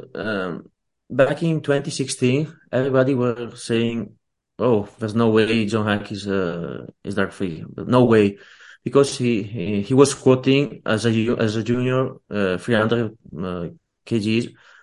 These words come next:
at, uh, eighty K Gs body weight. But today, there are many lifter squatting that kind of weight at the same body weight, officially drug free, and nobody says anything.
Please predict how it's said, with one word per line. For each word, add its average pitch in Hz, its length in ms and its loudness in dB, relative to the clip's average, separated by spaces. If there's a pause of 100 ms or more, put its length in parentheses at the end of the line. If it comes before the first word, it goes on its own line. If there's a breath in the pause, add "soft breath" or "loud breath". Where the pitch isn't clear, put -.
(200 soft breath)
at, 101 220 -2
uh, 101 260 4
eighty 104 520 0
K 107 120 -4
Gs 98 140 -6
body 101 260 -4
weight. 101 260 -4 (500 soft breath)
But 117 420 2 (140)
today, 175 560 6 (420)
there 127 120 4
are 123 160 2
many 160 760 2
lifter 117 500 -8 (500)
squatting 127 280 2
that 127 200 2
kind 120 180 2
of 107 100 -4
weight 123 280 2
at 107 100 -2
the 110 80 -4
same 151 280 0
body 135 180 4
weight, 123 320 2 (420)
officially 131 480 -2
drug 117 260 0
free, 117 440 -4
and 120 240 2
nobody 180 340 4
says 147 320 -2
anything. 104 560 -6